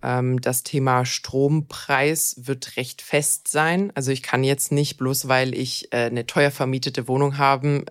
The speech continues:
habe, auch sagen, dein Strom kostet jetzt achtundsechzig statt fünfunddreißig Cent. Dementsprechend, je günstiger vermietet das Objekt derzeit ist, desto einfacher ist es natürlich, durch solche weiteren Einnahmen die Rendite zu pushen.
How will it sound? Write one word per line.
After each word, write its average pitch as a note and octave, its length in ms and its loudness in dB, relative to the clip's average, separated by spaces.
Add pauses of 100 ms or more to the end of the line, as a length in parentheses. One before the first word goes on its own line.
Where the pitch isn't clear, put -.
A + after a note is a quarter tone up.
(140)
habe, C3+ 540 2
auch B2+ 140 2
sagen, C3 500 0
dein B2 160 -2
Strom C3+ 380 0
kostet - 340 -2
jetzt C3 160 -2
achtundsechzig C3 680 -2
statt - 180 -6
fünfunddreißig D3 680 2
Cent. F3+ 380 2 (640)
Dementsprechend, C#3+ 760 0
je C3 240 0
günstiger C#3+ 600 2
vermietet C#3+ 720 0 (160)
das C#3 200 2
Objekt B2+ 440 0
derzeit C3+ 520 2
ist, - 320 -2
desto - 240 -2
einfacher C3 580 0
ist B2 120 -4
es B2 140 -4
natürlich, B2+ 340 -4
durch B2+ 220 -6
solche B2+ 320 -2
weiteren A#2+ 360 -2
Einnahmen A#2+ 460 -2
die A#2 80 -10
Rendite A#2+ 420 -6
zu - 140 -14
pushen. - 400 -8